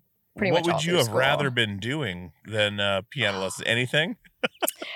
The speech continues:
Speaker 1: You know, I, I can't actually at this point think of anything I would have rather done. That's, you know,
Speaker 2: Yeah.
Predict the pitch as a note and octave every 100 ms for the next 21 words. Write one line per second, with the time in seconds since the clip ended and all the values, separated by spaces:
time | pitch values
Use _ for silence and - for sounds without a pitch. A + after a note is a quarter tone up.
0 | - - _ _ A3+ A3+ D4 D#4+ G4 C5
1 | B4 - _ _ _ _ _ - D#3 -
2 | D4 D#4 G#4 - C4 D4 F4+ D#4+ A#3 D4
3 | - F4 C4 D4+ C#4+ B3 F4+ G4+ G#3+ F#3+
4 | F#3 F#3 F#3 G#3 F3 E3+ F#3 G#3+ G3+ -
5 | - - - F#3+ C3 B2